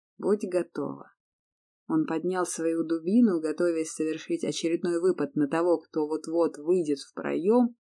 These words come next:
образованный окружением звероподобных монстров. Но едва фигура показалась из тёмно-фиолетового тумана, обоих сковал ужас. Перед ними появилось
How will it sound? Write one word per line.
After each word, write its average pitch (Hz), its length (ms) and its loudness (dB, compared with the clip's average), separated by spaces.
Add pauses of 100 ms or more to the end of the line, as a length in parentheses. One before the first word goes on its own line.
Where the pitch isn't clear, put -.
(200)
образованный 160 760 4
окружением 165 560 0
звероподобных 151 880 0
монстров. 165 560 -4 (760)
Но 151 120 2
едва 165 480 2
фигура 190 500 2
показалась 170 720 -4
из 170 240 -8
тёмно-фиолетового 165 1200 -2
тумана, 180 720 0 (480)
обоих 170 600 2
сковал 151 600 -8 (140)
ужас. 143 680 -10 (1120)
Перед 170 380 0
ними 247 320 8
появилось 190 640 4